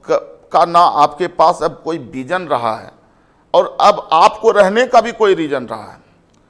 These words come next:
हमारे आदरणीय राष्ट्रीय अध्यक्ष जी ने ठाना है कि बिहार फर्स्ट, बिहारी फर्स्ट। और हम लोग उस समय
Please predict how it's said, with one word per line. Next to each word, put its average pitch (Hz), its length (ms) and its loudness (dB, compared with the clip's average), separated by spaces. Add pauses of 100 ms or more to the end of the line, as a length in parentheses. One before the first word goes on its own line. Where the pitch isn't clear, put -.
(160)
हमारे 190 300 2
आदरणीय 196 440 2
राष्ट्रीय 185 360 0
अध्यक्ष 175 320 -4
जी 180 120 -6
ने 196 240 -6 (580)
ठाना 220 380 4
है 131 160 4 (920)
कि 160 60 0
बिहार 160 520 4 (140)
फर्स्ट, 196 320 2
बिहारी 170 480 4
फर्स्ट। 131 340 -4 (760)
और 185 160 6
हम 185 140 2
लोग 202 280 -2
उस 185 380 -2
समय 190 180 -2